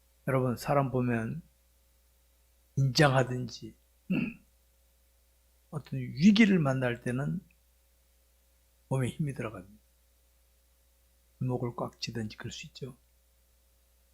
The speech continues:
<clears throat> 이게 누구나 보-, 사람 본능입니다. 긴장하든지 위기감이 느끼면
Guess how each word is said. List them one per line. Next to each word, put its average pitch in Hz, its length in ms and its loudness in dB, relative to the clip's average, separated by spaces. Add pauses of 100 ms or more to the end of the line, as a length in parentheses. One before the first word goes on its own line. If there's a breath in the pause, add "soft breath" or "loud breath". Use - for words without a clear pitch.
(280)
<clears throat> - 1080 -16
이게 117 180 -8
누구나 143 400 0
보-, 185 100 -8
사람 151 300 -4
본능입니다. 143 600 -4 (1000)
긴장하든지 113 800 -8
위기감이 131 540 0
느끼면 135 520 -4